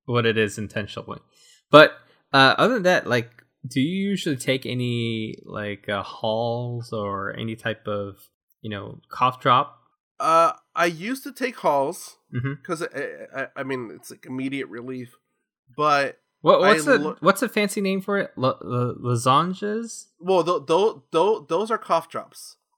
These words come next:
Speaker 2: There's
Speaker 1: Okay.
Speaker 2: another thing similar that's called
Speaker 1: Mm-hmm.
Speaker 2: a lozenge.
Speaker 1: Mm-hmm.
Speaker 2: That's more like, uh, it, it numbs your throat slightly.
Speaker 1: Okay.
Speaker 2: While the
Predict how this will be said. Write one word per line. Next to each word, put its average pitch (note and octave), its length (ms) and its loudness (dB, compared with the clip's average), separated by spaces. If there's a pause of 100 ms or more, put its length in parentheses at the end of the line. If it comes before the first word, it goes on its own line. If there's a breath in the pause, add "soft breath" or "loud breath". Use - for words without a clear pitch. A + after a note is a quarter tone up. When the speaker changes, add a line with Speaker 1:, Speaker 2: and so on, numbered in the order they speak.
Speaker 2:
There's E3 180 -2
Speaker 1:
Okay. F3 60 -6
Speaker 2:
another F#3 220 0
thing F#3+ 180 -4
similar C3+ 680 -4
that's B2+ 180 -8
called C#3 260 -2
Speaker 1:
Mm-hmm. A#2+ 80 -8
Speaker 2:
a C3 40 -4
lozenge. A#2 600 -4 (300)
Speaker 1:
Mm-hmm. B2+ 120 -8
Speaker 2:
That's C#3 200 -4
more D3 320 0
like, C3+ 260 -2
uh, B2 280 -4 (180)
it, D3+ 180 -6
it D#3 140 -6
numbs D3 380 -4
your E3+ 100 -8
throat D#3+ 320 -4
slightly. F#3+ 540 -8 (420)
Speaker 1:
Okay. A#2 340 -6 (720)
Speaker 2:
While C3+ 480 4
the C3 500 -4